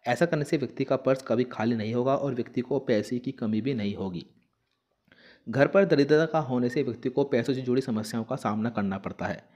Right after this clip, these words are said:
इसके लिए रोजाना शाम के समय घर के मुख्य द्वार पर एक चौमुखी दीपक जरूर जलाएं। इसके बाद इस दीपक में एक रुपये का सिक्का डाल दें। ऐसा करने से माँ लक्ष्मी का आगमन होता है और नकारात्मक ऊर्जा दूर होती है।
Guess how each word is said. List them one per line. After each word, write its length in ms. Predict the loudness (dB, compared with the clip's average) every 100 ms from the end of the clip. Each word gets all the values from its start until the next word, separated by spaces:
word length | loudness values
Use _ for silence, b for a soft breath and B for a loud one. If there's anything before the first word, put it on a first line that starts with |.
| b b b b
इसके 220 | -2 2
लिए 80 | 4
रोजाना 240 | 4 2 0
शाम 240 | 0 -2
के 100 | -2
समय 240 | -2 -2
घर 140 | -2 -2
के 120 | -2
मुख्य 280 | -2 0 2
द्वार 220 | 2 2
पर 200 | 2 2
एक 160 | 2 2
चौमुखी 600 | 0 -2 0 -4 -2 -4 B B -2
दीपक 300 | 2 2 2
जरूर 340 | 2 2 2 2
जलाएं। 280 | 0 -2 -6 _ _ b b
इसके 200 | -6 0
बाद 200 | 6 6 4
इस 100 | 0
दीपक 360 | 0 0 -2
में 120 | -4 0
एक 260 | 0 0
रुपये 180 | -2 -2
का 100 | -4
सिक्का 280 | -4 -2 0
डाल 260 | 2 2
दें। 160 | 2 -2
ऐसा 260 | -2 -2 -2
करने 220 | -2 -4
से 120 | -2
माँ 220 | 0 2
लक्ष्मी 380 | 0 -2 -2 -2
का 120 | 0
आगमन 400 | 0 0 -6 -4
होता 240 | -2 -2 0
है 140 | 0
और 180 | 0 -2
नकारात्मक 520 | -2 0 -2 -4 -6
ऊर्जा 220 | -4 0
दूर 200 | 2 2
होती 260 | 0 -6 -6
है। 200 | -8